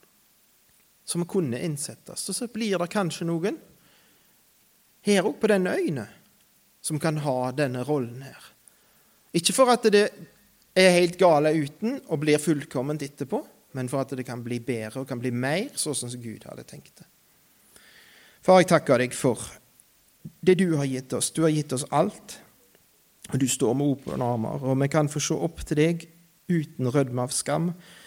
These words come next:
for vi vet at det, prisen er betalt, skuldet er tatt vekk, og vi står rene og rettferdige. Så ber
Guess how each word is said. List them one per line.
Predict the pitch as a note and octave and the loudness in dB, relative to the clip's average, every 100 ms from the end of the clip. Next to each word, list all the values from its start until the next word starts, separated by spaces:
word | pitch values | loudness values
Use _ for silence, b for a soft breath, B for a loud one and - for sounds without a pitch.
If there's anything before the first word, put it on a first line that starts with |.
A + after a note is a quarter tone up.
| B B B B | B B B B
for | C#3+ | -2
vi | C#3+ | 0
vet | C#3 C#3 | -2 -4
at | D3 C#3+ | -4 -2
det, | - B B B B B _ _ _ _ _ _ _ _ b b - | -2 B B B B B _ _ _ _ _ _ _ _ b b -8
prisen | - D#3 C3 - | 0 2 2 0
er | C3 | -2
betalt, | B2 - B2+ C3 - - | -4 -4 -4 -4 -8 -16
skuldet | - - - - E3 D3+ B2+ | -10 -4 -4 0 2 4 2
er | A2+ | -2
tatt | B2+ - - - | -6 -8 -12 -16
vekk, | - - | -14 -8
og | C3+ | -6
vi | C#3+ | -4
står | C#3 C3+ | -2 0
rene | C3+ A#2+ A#2 | 0 -2 -6
og | D3+ | -10
rettferdige. | A#2+ - A#2+ C3+ - - - _ _ _ b b b b | -12 -12 -12 -14 -20 -20 -20 _ _ _ b b b b
Så | - F3+ | 0 6
ber | G3+ | 8